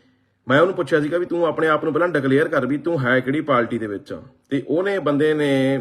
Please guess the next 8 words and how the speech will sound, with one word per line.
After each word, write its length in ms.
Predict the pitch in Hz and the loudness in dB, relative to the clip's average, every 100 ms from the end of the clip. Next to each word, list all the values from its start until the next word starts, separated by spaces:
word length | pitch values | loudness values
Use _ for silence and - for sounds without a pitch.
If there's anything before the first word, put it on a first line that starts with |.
| 95 | -2
ਜਾਣੀ 240 | 131 139 | -2 0
ਕਿ, 100 | 135 | -2
ਜਦ 180 | 139 143 | 0 0
ਵੀਡੀਓ 320 | 135 135 175 | 0 0 0
ਸੁਣੀ 400 | 180 135 143 139 | 0 0 2 0
ਜਾਂ 140 | 123 131 | 0 0
ਲਾਈਵ 260 | 123 135 | 2 2
ਸੁਣੀ, 420 | 135 131 131 113 | 0 -2 -2 -4